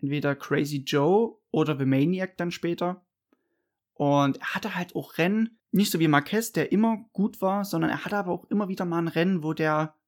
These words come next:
ähm, sein Talent und sein Speed, was er ja wirklich hat, das ist ja unbestreitbar, durchscheinen ließ. Und kann mich zum Beispiel an Mugello zweitausendzwölf erinnern, in Klasse-Rennen, wie er das zum Schluss noch geregelt hat mit, äh, Pol Espargaro.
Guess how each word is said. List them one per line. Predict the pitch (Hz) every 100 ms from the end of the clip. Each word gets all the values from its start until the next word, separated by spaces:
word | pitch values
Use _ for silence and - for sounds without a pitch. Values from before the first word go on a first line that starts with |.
| _
ähm, | 143 147 143 143 143 143 - _ _ _ _ _
sein | - 139
Talent | 139 143 156 220 226
und | 151
sein | 143 135
Speed, | - 185 220
was | 156 147
er | 139
ja | 139
wirklich | 156 139 -
hat, | -
das | 147
ist | 143
ja | 147 - - _ _
unbestreitbar, | - 185 165 - 156 180 - 139 160 - _ _ _ _ _ _ -
durchscheinen | 180 196 - 135 127
ließ. | 127 123 127 - -
Und | 143 135 135 - - _ _ _ _ _ _ _ _ _ _ -
kann | - 156
mich | 147
zum | 143
Beispiel | 143 -
an | 147
Mugello | 143 135 143 151
zweitausendzwölf | 151 139 139 139 143 139
erinnern, | 135 131 131 -
in | 143
Klasse-Rennen, | - - 131 139 143 143
wie | 135
er | 143
das | 139 139
zum | - 147
Schluss | - 202 214
noch | 190
geregelt | - 160 160 170 180 -
hat | 165 165
mit, | 151 -
äh, | 143 139
Pol | - 156
Espargaro. | 156 - 143 135 135 135